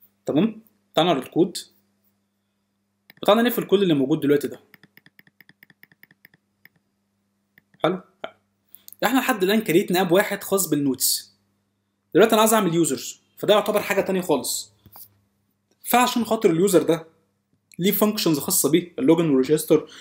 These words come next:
والفورجيت باسورد والريسيت باسورد والبروفايل وحاجات من دي، فاحنا نعمل له اب لوحده أحسن. فنعمل بايثون مانج دوت بي واي ونقوم قايلين ستارت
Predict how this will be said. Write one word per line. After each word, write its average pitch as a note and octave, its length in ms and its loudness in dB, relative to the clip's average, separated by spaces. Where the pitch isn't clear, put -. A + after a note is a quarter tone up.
والفورجيت D3 380 2
باسورد D#3 400 2
والريسيت C3 320 0
باسورد D3+ 420 2
والبروفايل C3 520 2
وحاجات D3 260 0
من C#3 100 -2
دي، F#3+ 200 -6
فاحنا G#3+ 240 2
نعمل F3 260 2
له E3+ 60 2
اب E3 120 0
لوحده F3 300 2
أحسن. C3+ 280 -6
فنعمل G3+ 360 2
بايثون D#3+ 540 2
مانج C#3+ 320 -2
دوت A#2 180 -14
بي E3 100 2
واي F#3+ 220 4
ونقوم D3 240 -4
قايلين C#3+ 240 -4
ستارت - 680 0